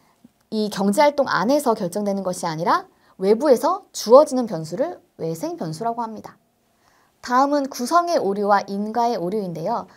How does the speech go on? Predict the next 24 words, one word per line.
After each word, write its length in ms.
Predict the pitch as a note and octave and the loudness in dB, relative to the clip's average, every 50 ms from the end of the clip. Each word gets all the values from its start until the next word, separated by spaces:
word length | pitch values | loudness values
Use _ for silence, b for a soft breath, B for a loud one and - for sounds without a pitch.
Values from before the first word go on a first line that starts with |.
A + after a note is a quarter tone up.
| B B B - | B B B -6
우리은행에서 720 | A#3 C4 D4+ F4+ F#4 F#4 F4+ F4 E4 D4 C#4 C#4+ B3 B3+ | -2 0 2 2 2 0 0 -2 -2 -2 -2 -2 -2 -2
최근에 420 | - - G4+ G4 F#4+ E4 D4 C#4 | -2 -4 -4 -4 -2 -2 -2 -4
기출이 420 | C#4+ - F#3 - - - B3 A#3+ | -6 -10 -16 -14 -8 -6 -6 -6
된 220 | A#3+ G3 F3+ E3+ E3+ | -6 -6 -8 -6 -4
적이 260 | F#3 F#3+ F#3+ A3 B3 | -4 -6 -6 -6 -10
있는 400 | - - F3 F3 G3 A#3+ C#4+ C#4+ | -10 -10 -10 -8 -6 -6 -6 -6
개념입니다. 640 | A#3+ - E3 F3 F#3 G3 F#3 E3 D#3+ D#3+ F3 E3+ - _ _ b b b b b b b b | -8 -8 -10 -10 -10 -10 -10 -12 -12 -14 -16 -18 -20 _ _ b b b b b b b b
먼저 320 | - G#3+ A#3+ B3+ D4+ D#4 D4+ | -2 -2 2 4 2 2 2
구성의 440 | - - G#3+ G3+ C#4+ D4+ D#4 D4 | -2 -10 -4 -2 -2 0 2 2
오류는 540 | A3+ E3+ D#3+ D#3+ E3 G3 B3+ B3 F3+ - - - _ _ _ _ | 0 0 -2 -6 -6 -4 -4 -4 -4 -8 -12 -18 _ _ _ _
구조적 640 | - - A#3 A#3+ B3 E4+ F4 - F#4 E4 - - - | -8 -6 -6 -4 -2 -4 2 2 2 2 2 0 -6
오류라고도 480 | F3+ F#3 G3+ G3+ F3+ E3 F3 F#3 F#3+ A3 | -6 -6 -4 -2 -2 -4 -4 -4 -6 -6
하는데 560 | A3 G3 E3+ D#3 E3+ G#3+ A#3+ F#3 - - _ _ _ b b b b b b b - | -6 -6 -8 -8 -6 -6 -6 -6 -8 -10 _ _ _ b b b b b b b -6
부분적으로 720 | - C4 B3+ E4+ G4 G4 - F#4+ F#4 E4 E4 E4 E4+ E4+ | -4 -2 -2 0 -2 0 2 2 4 4 4 2 0 0
타당한 400 | - F#4 F#4 G#4 G4 F#4 F4 E4+ | -2 0 0 2 2 0 0 0
사실을 580 | F4+ F4 E4+ - B3+ A3 G#3+ B3+ D#4+ F#4+ G4+ b b b b _ - | 0 -2 -2 -2 -2 0 0 0 0 -2 -6 b b b b _ -6
전체적으로도 1080 | - G#3 G3+ G#3+ D4 E4 F4 F4+ E4 D4 D4 C4 G#3+ F#3+ F#3+ B3 D#4+ G4 A#4+ - - _ | -4 -2 -2 0 0 0 2 2 2 2 2 2 0 0 0 -2 -2 -2 -2 -4 -8 _
옳다고 560 | - G#3+ A#3+ B3 B3 - C#4 B3 B3 E4 F4 | -2 -2 -2 -2 0 -2 0 0 0 0 -2
가장되게 640 | F4 - - - F3 - C#4 D#4+ F4 E4 F4 E4 E4 | -4 -8 -12 -10 -6 -4 -4 -4 -4 -4 -4 -4 -4
추론하-, 540 | E4 - - - F4 F4 D#4 C4+ G#3 - - | -6 -6 -6 -6 -4 -4 -4 -4 -6 -6 -8
추론해서 560 | - - D#4+ E4+ E4 C4+ A#3+ B3+ E4+ G4 G4 | -8 -4 -2 -2 -2 -2 0 2 2 2 2
발생하는 560 | - - E3+ E3 - A3 G3+ F3+ F3+ G#3+ A#3+ | 0 -6 -8 -8 -8 -10 -8 -8 -8 -10 -10
오류를 360 | - - F3 F3+ G#3+ A3+ B3 A3+ | -10 -10 -10 -8 -6 -6 -6 -6
말해요. 300 | F#3 D#3 D#3+ D#3+ D#3+ | -8 -10 -12 -14 -16